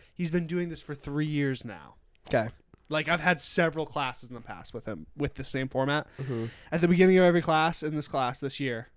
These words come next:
Speaker 1: for some reason, it takes him at least ten to fifteen minutes to get it figured out.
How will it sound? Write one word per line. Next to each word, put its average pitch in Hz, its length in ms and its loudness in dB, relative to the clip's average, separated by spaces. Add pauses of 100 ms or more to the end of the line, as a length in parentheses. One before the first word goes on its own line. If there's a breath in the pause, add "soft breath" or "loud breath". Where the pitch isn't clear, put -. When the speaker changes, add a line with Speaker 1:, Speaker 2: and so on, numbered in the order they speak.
(140)
Speaker 1:
for 165 120 -6
some 156 260 4
reason, 131 440 -2 (520)
it 160 180 -4
takes - 380 4
him 190 180 0
at 156 220 -2
least 160 880 2 (880 soft breath)
ten 165 300 2
to 160 80 -2
fifteen 156 500 0
minutes 135 300 -6
to 127 80 -6
get 143 120 4
it 127 80 -4
figured 131 280 -4
out. 123 180 -4